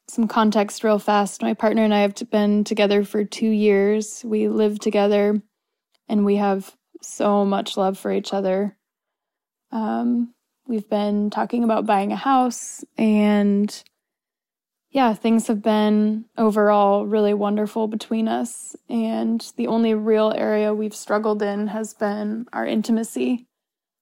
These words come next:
And for the past, like, year and a half out of two years, we've really just struggled to connect. And honestly, all of it has been on me.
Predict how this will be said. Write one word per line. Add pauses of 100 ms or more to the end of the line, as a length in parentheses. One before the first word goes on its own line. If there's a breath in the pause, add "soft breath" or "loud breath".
(180)
And
for
the
past,
like,
year
and
a
half
out
of
two
years,
we've
really
just
struggled
to (1120)
connect. (160)
And (960)
honestly,
all
of
it
has
been
on
me.